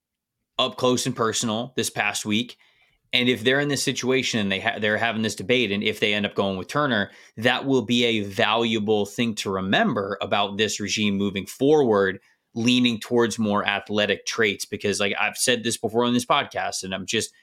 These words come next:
prepping people for it, Latu's not gonna test like an elite athlete. He's not.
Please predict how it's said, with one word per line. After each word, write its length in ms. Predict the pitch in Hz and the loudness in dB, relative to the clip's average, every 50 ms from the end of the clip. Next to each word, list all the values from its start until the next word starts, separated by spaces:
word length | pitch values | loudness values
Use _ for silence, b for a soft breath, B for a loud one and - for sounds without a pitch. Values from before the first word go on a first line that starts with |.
| b b b b b b b b - | b b b b b b b b -2
prepping 300 | - 151 156 147 139 120 | 0 0 2 2 0 -2
people 240 | 107 117 101 - 98 | -2 -4 -4 -4 -6
for 260 | - - 98 98 95 | -6 -2 0 2 2
it, 100 | 92 92 - b b b b b b | 2 0 -4 b b b b b b
Latu's 540 | 110 113 123 143 139 - 165 165 151 123 110 | 0 2 2 2 0 0 2 2 2 2 2
not 360 | 110 110 123 139 127 117 - | 2 2 2 2 0 -2 0
gonna 220 | - 143 127 123 113 | 0 2 2 2 0
test 400 | - - 131 127 117 - - 123 | 0 0 0 0 0 0 0 0
like 160 | 113 104 - | 0 0 0
an 100 | 110 104 | 0 0
elite 240 | 104 101 104 101 98 | 2 2 2 2 2
athlete. 400 | 92 87 85 - - - - _ _ _ _ _ _ _ | 0 -2 -4 -8 -14 -18 -20 _ _ _ _ _ _ _
He's 180 | - 120 110 104 | -4 -2 0 0
not. 260 | 117 107 90 87 - | 2 0 0 -2 -6